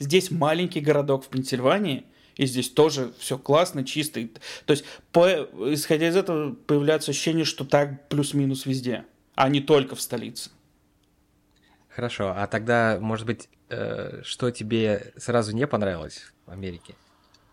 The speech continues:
Speaker 1: А, сложный вопрос, потому что,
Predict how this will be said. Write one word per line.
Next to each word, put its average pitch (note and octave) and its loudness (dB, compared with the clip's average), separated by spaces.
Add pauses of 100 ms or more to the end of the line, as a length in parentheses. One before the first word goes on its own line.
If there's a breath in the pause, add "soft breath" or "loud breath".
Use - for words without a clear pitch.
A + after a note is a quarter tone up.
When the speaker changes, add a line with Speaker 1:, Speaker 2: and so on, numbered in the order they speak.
(300)
Speaker 1:
А, D3 0
сложный E3+ 0
вопрос, F3 2 (140)
потому E3 2
что, D3+ 2